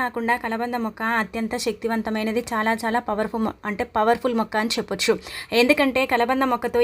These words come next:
ఏది చేసుకున్నా కానీ మంచి ఫలితాలు ఉంటాయి. తిదివార నక్షత్రం ఉన్నప్పుడు కలబంద మొక్కతో పరిహారం చేసుకుంటే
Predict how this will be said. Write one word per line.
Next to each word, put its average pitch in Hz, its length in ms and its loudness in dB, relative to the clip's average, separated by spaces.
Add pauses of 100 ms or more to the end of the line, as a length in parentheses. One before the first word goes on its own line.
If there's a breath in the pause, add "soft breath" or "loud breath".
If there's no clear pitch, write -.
(120)
ఏది 233 220 2
చేసుకున్నా 240 440 0
కానీ 233 240 0
మంచి 226 260 -2
ఫలితాలు 220 340 0 (100)
ఉంటాయి. 196 320 2 (340 loud breath)
తిదివార 277 320 4 (100)
నక్షత్రం 247 420 -2
ఉన్నప్పుడు 233 340 2 (100)
కలబంద 247 280 2 (100)
మొక్కతో 233 280 0 (100)
పరిహారం 233 480 2
చేసుకుంటే 220 440 0